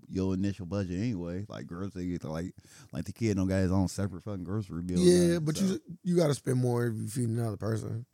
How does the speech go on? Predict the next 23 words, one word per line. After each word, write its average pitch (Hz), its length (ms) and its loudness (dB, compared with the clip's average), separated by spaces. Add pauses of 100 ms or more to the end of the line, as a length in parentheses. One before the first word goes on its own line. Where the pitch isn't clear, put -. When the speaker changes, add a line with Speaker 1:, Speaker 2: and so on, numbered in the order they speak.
Speaker 1:
Like, 50 240 -10 (100)
of 196 220 0
course. - 640 2 (540)
Speaker 2:
Um, 190 800 2 (1900)
I 165 120 4
would 220 220 4
say 160 800 6 (1300)
Speaker 1:
We 104 200 -4
at 95 60 -2
eighteen 104 400 -2
thousand 95 360 -2
a 90 60 -2
year 80 200 -4
right 60 160 -8
now. 50 200 -12 (260)
Speaker 2:
I 160 120 2
would 175 180 4
say, 147 460 6
um, 127 1040 2 (2000)
Speaker 1:
I'm 85 60 -6
gonna 85 100 -4
say 64 160 -4
ten. - 300 -6